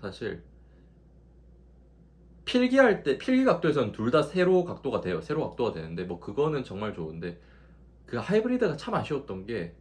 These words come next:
그 완성도만 좋았으면은 세웠을 때 영상 각도에서도 세로 모드가 되니까 그게 참 좋은데, 제가 여기서 잠깐 왜 자꾸 세로 모드를 강조하냐면 세로로 사용했을 때 아이패드를, 이게 아이패드를 보통 십이 점 구 인치를 사용하면은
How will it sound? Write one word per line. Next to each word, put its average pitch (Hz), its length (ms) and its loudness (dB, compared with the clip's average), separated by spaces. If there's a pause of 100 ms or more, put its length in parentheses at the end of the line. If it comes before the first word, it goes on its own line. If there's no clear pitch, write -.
그 110 120 -8
완성도만 107 500 -2
좋았으면은 90 800 -4 (640)
세웠을 262 520 2
때 101 100 -2
영상 87 300 -2
각도에서도 165 480 -2
세로 143 260 -6
모드가 135 320 -2
되니까 90 360 -8
그게 120 220 -6
참 202 200 -6
좋은데, 85 360 -4
제가 180 640 0
여기서 123 240 0
잠깐 92 500 -4
왜 127 180 6
자꾸 214 220 -4
세로 165 220 -2
모드를 160 460 0
강조하냐면 87 800 -6 (960)
세로로 214 440 6
사용했을 123 500 -2
때 85 60 -2
아이패드를, 85 640 -4 (760)
이게 92 400 2
아이패드를 170 540 2
보통 87 320 -6
십이 190 220 -8
점 196 160 0
구 113 120 -2
인치를 160 280 -2
사용하면은 98 800 -2